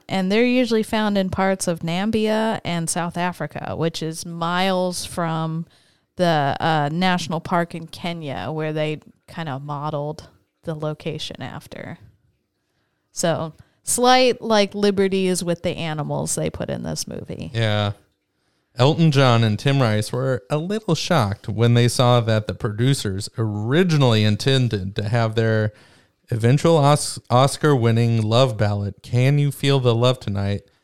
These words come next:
Speaker 2: as a duet between Timon and Pumbaa.
Speaker 1: <laughs> They're
Speaker 2: Wow.
Speaker 1: like, "What?"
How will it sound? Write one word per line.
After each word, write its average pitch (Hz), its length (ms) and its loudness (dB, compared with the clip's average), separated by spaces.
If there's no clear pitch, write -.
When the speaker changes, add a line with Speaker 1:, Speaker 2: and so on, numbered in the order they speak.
Speaker 2:
as 113 220 2
a 113 160 6
duet 117 720 2
between 110 400 -2
Timon 107 440 2
and 104 160 -2
Pumbaa. 107 560 -2
Speaker 1:
<laughs> - 100 -16
They're 208 120 -2
Speaker 2:
Wow. 107 300 4
Speaker 1:
like, - 80 -4
"What?" 180 500 -2